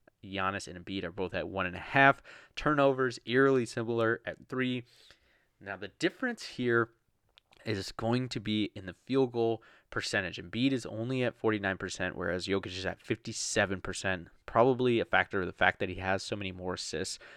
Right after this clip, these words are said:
Three-point shooting, Giannis is the worst at thirty percent, where Jokic and Embiid are both hovering at about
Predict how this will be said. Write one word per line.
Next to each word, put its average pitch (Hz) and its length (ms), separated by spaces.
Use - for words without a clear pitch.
Three-point 131 520
shooting, 113 520
Giannis 117 420
is 104 80
the 95 100
worst 98 400
at 85 180
thirty 147 240
percent, 92 420
where 95 260
Jokic 110 420
and 90 160
Embiid 101 220
are 90 100
both 104 280
hovering 110 500
at 90 120
about 131 380